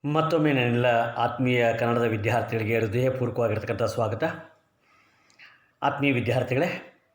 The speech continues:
ಇಂದು ನಾನು ಮಾಡುವಂಥ ಪದ್ಯ ಪುರಂದರದಾಸರ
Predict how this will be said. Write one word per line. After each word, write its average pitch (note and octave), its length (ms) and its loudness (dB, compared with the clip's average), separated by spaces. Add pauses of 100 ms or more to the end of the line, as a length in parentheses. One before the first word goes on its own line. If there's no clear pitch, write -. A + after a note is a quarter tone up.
(300)
ಇಂದು C3 280 0
ನಾನು B2+ 300 2 (500)
ಮಾಡುವಂಥ A2+ 520 -2
ಪದ್ಯ B2 480 0 (1120)
ಪುರಂದರದಾಸರ B2 960 0